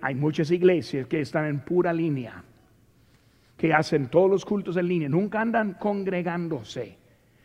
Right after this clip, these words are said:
El, nosotros entendemos la necesidad de congregarnos, viendo unos a otros, animando unos a otros.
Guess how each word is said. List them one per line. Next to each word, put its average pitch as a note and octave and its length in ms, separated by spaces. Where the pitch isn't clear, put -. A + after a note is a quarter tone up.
El, B2 200
nosotros F#3 800
entendemos D3+ 960
la B2 180
necesidad A#2+ 760
de A2 100
congregarnos, - 960
viendo C3 460
unos A2 320
a B2+ 80
otros, - 560
animando D#3 680
unos G#2+ 260
a A#2+ 80
otros. - 680